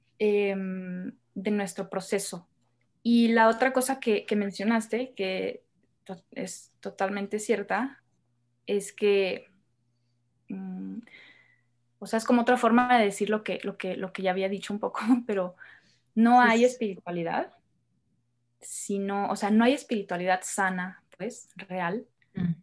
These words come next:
Speaker 1: si no hay conexión primero con la tierra.
Speaker 2: Mm.
Speaker 1: La tierra es un ser espiritual.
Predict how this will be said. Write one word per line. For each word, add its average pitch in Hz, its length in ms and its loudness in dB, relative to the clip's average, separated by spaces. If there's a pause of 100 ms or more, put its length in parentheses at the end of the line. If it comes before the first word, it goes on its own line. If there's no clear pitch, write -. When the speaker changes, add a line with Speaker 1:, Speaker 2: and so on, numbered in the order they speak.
(140)
Speaker 1:
si 220 280 -2
no 214 160 0
hay 214 200 2
conexión 214 760 -2
primero 185 420 -8
con 185 140 -8
la 175 140 -12
tierra. 202 440 -2 (600)
Speaker 2:
Mm. 185 160 -2
Speaker 1:
La 196 220 -4
tierra 262 420 4
es 196 180 -8
un 214 100 -2
ser 214 340 -2
espiritual. 180 840 -8